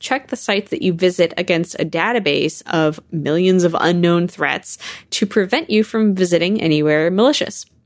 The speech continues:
Eero Plus also includes subscriptions to Encrypt dot me for V P N protection, One Password for password management,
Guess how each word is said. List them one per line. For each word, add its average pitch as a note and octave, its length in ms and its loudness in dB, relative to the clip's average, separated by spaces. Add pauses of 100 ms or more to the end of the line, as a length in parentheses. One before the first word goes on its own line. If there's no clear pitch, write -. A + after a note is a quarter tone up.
(800)
Eero A3+ 300 2
Plus A3+ 400 -2
also G#3+ 240 2
includes G#3 420 2
subscriptions G3+ 840 0
to G3 200 2
Encrypt - 580 -4
dot F3+ 240 -2
me F3 340 2
for G3+ 180 0
V F3 180 2
P E3 220 -2
N E3 160 -4
protection, F#3 600 -2 (420)
One D#3+ 200 0
Password G3 580 -2
for E3+ 140 -2
password G3+ 500 -4
management, E3 640 0